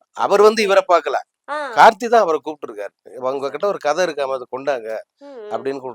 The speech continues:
Speaker 1: கூப்பிட்டிருக்காரு. இந்த கதை, அவர் புத்தகத்தை அப்படியே கொண்டாந்து கொடுத்திருக்காரு.
Speaker 2: ம்.
Speaker 1: பார்த்துட்டு, "ச-, இதை சொல்ல முடியுமான்னு?" "இல்ல சார், சொல்ல வராது இது. நீங்க படிச்சு பாருங்க.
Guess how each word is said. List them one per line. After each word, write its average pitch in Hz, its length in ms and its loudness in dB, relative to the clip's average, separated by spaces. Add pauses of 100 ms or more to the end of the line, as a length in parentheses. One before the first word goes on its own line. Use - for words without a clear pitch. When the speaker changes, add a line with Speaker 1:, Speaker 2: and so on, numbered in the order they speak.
Speaker 1:
கூப்பிட்டிருக்காரு. 123 580 -6
இந்த 139 140 -6
கதை, 160 540 0 (140)
அவர் 156 220 -4
புத்தகத்தை 175 420 0
அப்படியே 143 240 -6
கொண்டாந்து 131 160 -8
கொடுத்திருக்காரு. - 720 -20
Speaker 2:
ம். 214 460 -10
Speaker 1:
பார்த்துட்டு, 196 680 2 (100)
"ச-, 139 80 -12
இதை 143 200 -6
சொல்ல 175 280 -2
முடியுமான்னு?" 147 560 -4
"இல்ல 131 220 -8
சார், 151 320 -6
சொல்ல 156 340 -2
வராது 127 340 -4
இது. 113 340 -8 (220)
நீங்க 120 180 -8
படிச்சு 185 380 0
பாருங்க. 107 460 -10